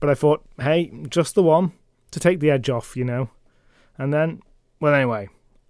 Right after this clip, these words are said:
I'm here now. For you." As Lancelot was half listening to Tarquin, he noticed that the bound knight was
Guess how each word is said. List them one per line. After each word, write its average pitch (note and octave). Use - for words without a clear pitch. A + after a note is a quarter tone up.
I'm A#2+
here C3
now. A2+
For D#3+
you." F2
As D3
Lancelot F#3
was D3+
half D3+
listening C3+
to -
Tarquin, G#2
he F3
noticed A3
that D3
the D3+
bound G#3
knight C#3+
was B2